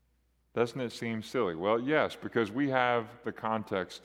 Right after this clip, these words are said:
of our own time period. Let's move much, much more recent. Nineteen eighty-one. I was thirteen years old. My dad and I put a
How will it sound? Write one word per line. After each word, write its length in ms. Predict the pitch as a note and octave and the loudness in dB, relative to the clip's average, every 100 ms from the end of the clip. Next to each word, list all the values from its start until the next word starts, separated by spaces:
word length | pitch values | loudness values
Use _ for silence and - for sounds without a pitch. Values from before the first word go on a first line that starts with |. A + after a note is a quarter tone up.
| - | -4
of 160 | F2+ | 0
our 220 | F2 F2 F2+ | 2 2 0
own 240 | G#2 G#2 | -2 -4
time 280 | - D#2+ D2+ | -6 -6 -6
period. 360 | - D#2+ D2+ - _ _ _ _ _ _ | -6 -6 -6 -12 _ _ _ _ _ _
Let's 180 | C3 - | -6 -2
move 220 | D3 D3 | 2 2
much, 360 | B2+ C3+ - - - - - | 4 2 2 -8 -16 -20 -4
much 300 | A2+ C3 - | 2 2 2
more 200 | B2 G2+ | 2 4
recent. 420 | G#2+ B2 - F2 - _ _ _ _ _ _ _ _ _ _ | 2 0 -4 -10 -14 _ _ _ _ _ _ _ _ _ _
Nineteen 420 | G#2 C3 - D3+ | 0 0 0 2
eighty-one. 640 | C3+ B2+ G#2+ A#2+ A2 E2+ - - - _ _ _ _ _ _ _ _ _ _ _ _ _ _ _ _ _ | 4 4 6 6 6 4 -4 -18 -20 _ _ _ _ _ _ _ _ _ _ _ _ _ _ _ _ _
I 40 | - | -12
was 120 | - | 0
thirteen 460 | C#3+ C3+ C3+ C3+ A2+ | 4 4 2 0 2
years 200 | A2 G2 | 2 4
old. 300 | G2 C3+ D3 - _ _ _ _ _ _ _ _ _ _ _ _ _ _ _ _ _ | 2 2 -6 -20 _ _ _ _ _ _ _ _ _ _ _ _ _ _ _ _ _
My 160 | A2 A2 | 2 6
dad 300 | A#2+ D3 C#3+ | 8 8 6
and 120 | B2 | 6
I 340 | G#2+ A2 A#2 B2 | 6 4 4 2
put 340 | C3+ B2 B2+ - | 6 6 6 2
a 380 | G2+ G2+ G2 | 4 4 2